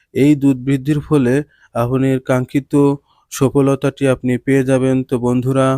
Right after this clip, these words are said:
দেরি না করে আপনার খামারের গাভীগুলোর জন্য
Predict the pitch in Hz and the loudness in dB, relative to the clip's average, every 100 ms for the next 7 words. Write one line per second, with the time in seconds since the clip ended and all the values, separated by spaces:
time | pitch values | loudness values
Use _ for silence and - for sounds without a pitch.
0 | 135 _ _ _ _ _ _ _ _ _ | -4 _ _ _ _ _ _ _ _ _
1 | - 123 135 135 151 151 143 139 143 139 | -12 0 2 4 4 2 2 2 2 0
2 | - 127 131 139 143 135 - - 131 143 | -4 -6 -2 0 0 -2 -6 -4 -2 0
3 | 139 139 131 113 120 120 147 143 143 143 | 0 0 -2 -2 -2 0 0 2 4 2
4 | 135 143 135 120 120 | 2 2 2 0 -2